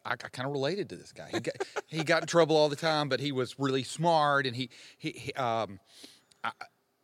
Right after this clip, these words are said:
as he gets older, um, he's super wicked, super evil, and every time he entered the room, you know, the,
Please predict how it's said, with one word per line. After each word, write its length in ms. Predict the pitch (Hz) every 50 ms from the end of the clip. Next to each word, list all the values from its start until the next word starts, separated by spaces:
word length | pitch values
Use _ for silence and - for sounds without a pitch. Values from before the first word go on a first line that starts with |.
| _ _ _ _ _ _ _ _ _ _ _ _ _ _ -
as 320 | 131 139 151 165 180 160 -
he 180 | 147 175 175
gets 320 | 139 131 165 147 - - - -
older, 720 | 165 185 196 214 196 135 127 120 113 113 113 113 120 117 _ _ _ - -
um, 340 | 127 117 113 107 104 107 101 -
he's 200 | 107 120 120 104
super 540 | - - - - - 190 196 - - 156 131
wicked, 480 | 113 107 117 117 110 - 117 113 98
super 300 | - - 156 143 147 143 -
evil, 500 | 139 127 123 113 110 113 107 107 104 - - - - - - _ _ -
and 400 | 123 120 117 113 113 110 110 - - - - -
every 260 | - 147 131 156 160
time 280 | 147 - 139 143 139 135
he 120 | 135 135
entered 220 | 135 131 127 123 107
the 60 | 117
room, 420 | 104 107 117 120 123 123 120 113
you 80 | 113 113
know, 140 | 117 113 113
the, 200 | 101 107 104